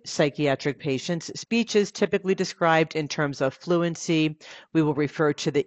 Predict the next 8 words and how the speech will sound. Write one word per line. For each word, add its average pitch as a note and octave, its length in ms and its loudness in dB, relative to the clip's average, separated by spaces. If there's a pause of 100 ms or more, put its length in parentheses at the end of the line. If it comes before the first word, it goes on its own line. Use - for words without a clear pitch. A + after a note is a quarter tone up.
ease E3 320 2
of C#3 220 -2
flow, D#3 640 4 (320)
if E3+ 240 2
the D3 160 0
fluency D3+ 720 -2
is C3 240 -4
normal D#3+ 720 2